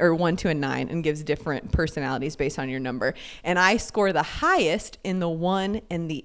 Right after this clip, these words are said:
eight. So get ready. The one is the moral perfectionist, which means I see things black and white with very little gray. Sorry, Blaze. Um, and the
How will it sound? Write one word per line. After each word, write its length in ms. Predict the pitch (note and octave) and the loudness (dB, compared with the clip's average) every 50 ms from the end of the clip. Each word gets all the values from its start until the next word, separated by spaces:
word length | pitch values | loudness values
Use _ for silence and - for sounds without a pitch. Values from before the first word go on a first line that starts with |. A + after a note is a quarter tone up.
| - | -6
eight. 420 | C#3 B2 D2+ - - - - - - - - - - | -6 -6 -6 -8 -12 -14 -14 -14 -14 -16 -20 -20 -18
So 180 | - - - E3 | -6 -2 -2 0
get 220 | D#3+ E3+ F3+ - | 0 0 0 2
ready. 320 | D3+ D3+ A#2 G#2 B2 D3+ - - - - - - - - | 2 2 2 0 -2 -4 -6 -10 -16 -18 -18 -18 -6 2
The 120 | - F#3 | 4 4
one 340 | F3 E3+ F#3 A#3+ C4+ D4+ C#4+ | 4 6 6 6 6 6 6
is 160 | - G3+ F3+ | 2 0 0
the 80 | E3 E3+ | -2 -4
moral 300 | F3 F3 F#3 F#3+ F#3 F3 | -2 0 2 2 2 2
perfectionist, 840 | - - D3+ - - G#3+ - - - D3+ D3 G#3+ B3 - - - - _ - - - | 2 0 0 0 -2 -2 -2 -4 -6 -4 -4 -4 -4 -6 -10 -14 -18 _ -20 -18 -6
which 240 | - F3 D#3 - - | -6 -6 -6 -4 -4
means 320 | F#3+ F3 E3+ E3+ E3+ - - | -2 -2 -2 -2 -4 -2 -2
I 120 | E3 E3 | -2 -2
see 240 | D#3+ - - G#3 G3 | -2 -2 -4 -6 -4
things 320 | - - G3 F3+ F#3 E3+ | -4 -4 -4 -4 -4 -6
black 340 | E3 - D#3+ D#3 D3+ F3 - | -4 0 2 2 2 0 -2
and 160 | F#3+ E3 D3+ | -6 -6 0
white 220 | C#3+ D3 E3+ F3 - | 0 0 0 2 -2
with 140 | D#3 D3+ | -6 -6
very 260 | - D3+ D3 D#3 F3 E3+ | -4 -4 -2 -2 -2 -2
little 260 | D#3+ D3+ D3+ E3+ F3+ | -2 -2 -2 -2 -2
gray. 400 | D#3 D3 C3+ C3+ E3 F#3+ - - - - - - - - - - - - - - | -2 -2 -2 -2 -2 -4 -6 -12 -14 -18 -18 -18 -18 -18 -20 -20 -20 -20 -18 -18
Sorry, 340 | - - - A#2+ C3+ C#3 - | -12 -8 -6 -6 -4 -6 -6
Blaze. 360 | - D3 D3+ G3 A3 - - - - - - - - - - - D4 - - | -6 -6 -6 -6 -6 -8 -14 -16 -16 -14 -14 -12 -12 -10 -8 -8 -8 4 8
Um, 520 | D4 C4+ C4 B3 A#3+ A#3 A3+ A3 G#3+ G#3 - - | 12 12 12 12 12 10 10 8 6 4 4 8
and 220 | A3+ A#3+ A#3 A#3 G#3+ | 8 10 10 10 10
the 120 | G#3 G3+ | 8 8